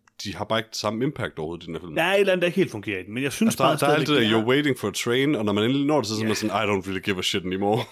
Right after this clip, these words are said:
Speaker 2: Det er nemlig det, og det, altså, der er for, altså, der er så mange små ting i Inception, som jo, mm,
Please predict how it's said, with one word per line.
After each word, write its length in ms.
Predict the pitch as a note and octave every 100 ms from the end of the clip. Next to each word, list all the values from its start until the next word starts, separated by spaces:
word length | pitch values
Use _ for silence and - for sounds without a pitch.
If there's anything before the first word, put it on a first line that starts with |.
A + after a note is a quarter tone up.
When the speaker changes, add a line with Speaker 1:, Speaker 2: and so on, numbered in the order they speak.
| - _ _ _ _
Speaker 2:
Det 60 | D#3+
er 40 |
nemlig 220 | G3 G#3+ F#3
det, 180 | G#3
og 160 | D#3 C#3+
det, 80 | F#3
altså, 160 | D3
der 140 | D3+ F#3
er 120 | F3
for, 160 | - -
altså, 200 | D#3 C#3+
der 80 | E3+
er 200 | F3 F3+
så 280 | D#3 - F#3
mange 420 | D#3 B2+ C3 C3
små 500 | - - D#3 C#3 - -
ting 300 | - F3 D#3+ _ -
i 200 | A2 F#2+ -
Inception, 560 | C3+ G#2+ A2 - - F#2 A#2 C4+
som 240 | G3+ D#3+ C#3+
jo, 300 | C3 B2 E3
mm, 240 | F3 F#3